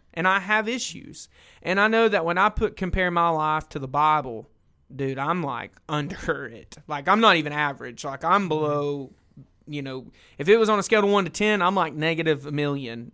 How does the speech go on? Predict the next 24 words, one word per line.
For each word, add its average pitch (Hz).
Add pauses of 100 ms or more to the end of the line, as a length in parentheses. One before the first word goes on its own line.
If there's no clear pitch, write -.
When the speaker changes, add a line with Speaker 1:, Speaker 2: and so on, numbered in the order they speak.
Speaker 1:
and 143
it's 135
still 147
going 135
down. 143 (500)
And 185
so 220
there 208
are 214
days 196
that 160
I 156
look 170
at 160
myself 170
and 185
I 190
look 208
at -
humankind, 202
and 135
I'm 156
like, 139
"Why 180